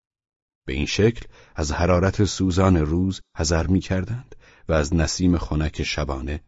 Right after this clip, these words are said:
لذت می‌بردند. از آن به بعد خانه آنها در آن آفتاب سوزان محله لامانگا خنکترین خانه به شمار می‌رفت. خواب بعد از ظهر در اتاقهای نیمه تاریک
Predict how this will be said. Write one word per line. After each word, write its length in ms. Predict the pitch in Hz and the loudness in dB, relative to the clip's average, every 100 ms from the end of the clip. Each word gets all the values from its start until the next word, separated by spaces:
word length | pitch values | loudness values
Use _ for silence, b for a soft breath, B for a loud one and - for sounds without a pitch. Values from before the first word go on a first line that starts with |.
| _ _ - | _ _ -8
لذت 500 | 69 - - - - | -8 -8 -12 -16 -20
می‌بردند. 600 | - - - - _ - _ _ _ _ _ _ _ _ _ - | -20 -20 -20 -20 _ -20 _ _ _ _ _ _ _ _ _ -2
از 160 | 85 | -2
آن 200 | - 85 | 2 2
به 100 | 76 | 4
بعد 280 | 73 78 78 _ - | 2 2 0 _ 0
خانه 540 | - 98 87 113 117 | 2 6 6 8 6
آنها 360 | 85 82 85 85 | 4 2 2 2
در 200 | 82 - | 2 2
آن 180 | 110 113 | 2 2
آفتاب 640 | 98 90 82 - 87 92 95 | 4 2 2 0 2 4 4
سوزان 580 | - - 78 78 87 | 2 -2 -2 2 4
محله 600 | 107 101 85 90 82 87 | 6 4 4 2 4 2
لامانگا 600 | 82 78 73 69 65 73 b b b - | 2 2 0 -2 -2 -4 b b b -4
خنکترین 760 | - 87 80 73 - 76 71 | 0 2 2 0 -6 -4 -4
خانه 420 | - - 71 85 | -6 -8 -2 -2
به 80 | 76 | -2
شمار 440 | - - - - - | -6 -10 -12 -14 -20
می‌رفت. 460 | - - - - - _ _ _ _ _ _ - | -20 -20 -20 -20 -20 _ _ _ _ _ _ -8
خواب 360 | 65 85 92 | 0 2 4
بعد 240 | 90 71 78 | 4 2 0
از 100 | 78 | 0
ظهر 360 | 82 87 82 | 2 2 2
در 200 | 76 78 78 | 0 -2 -2
اتاقهای 680 | 82 - 80 - 87 85 82 | -4 -2 -2 -2 -2 0 2
نیمه 300 | 80 78 78 | 2 0 -2
تاریک 580 | - 73 80 87 - | -6 -6 -4 -6 -8